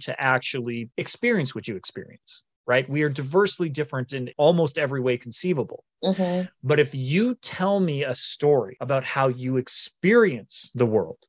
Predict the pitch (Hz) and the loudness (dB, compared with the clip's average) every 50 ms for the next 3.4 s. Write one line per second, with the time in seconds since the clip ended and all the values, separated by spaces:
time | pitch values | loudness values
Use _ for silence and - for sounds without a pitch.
0 | _ - - 139 147 180 190 190 - 175 151 - - - 185 196 220 233 214 180 | _ 0 4 6 6 6 4 2 0 -2 0 0 -2 -2 -2 -2 -2 -2 -2 -2
1 | 156 123 120 117 113 110 110 - - - - 143 139 135 127 127 - 131 127 120 | -2 -2 -2 -2 -2 -2 -2 -4 -10 -8 -4 -2 0 2 2 0 0 0 0 0
2 | 120 117 117 113 - - - - - 143 147 151 147 143 135 123 117 - - - | 2 2 0 -2 -4 -8 -10 -12 -4 -2 0 2 2 2 2 0 0 -2 -2 0
3 | - 120 - - - 135 - | 0 -2 0 -2 -8 -8 -12